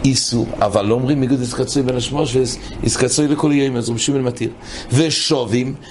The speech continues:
בסוכת החג בחג, שהיא אסורה. דהיינו, רב שמעון מודה לרב יהודה, שסוכת החג בחג היא אסורה.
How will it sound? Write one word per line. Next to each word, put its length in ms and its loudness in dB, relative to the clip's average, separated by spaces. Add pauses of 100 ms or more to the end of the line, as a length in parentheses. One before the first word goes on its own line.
(160)
בסוכת 760 0
החג 340 -2 (120)
בחג, 440 -2 (400)
שהיא 360 -2
אסורה. 400 -4 (800)
דהיינו, 360 2
רב 220 0
שמעון 580 0
מודה 400 4
לרב 320 0
יהודה, 320 -2 (420)
שסוכת 960 0
החג 320 -2 (140)
בחג 460 -2
היא 240 2
אסורה. 580 -2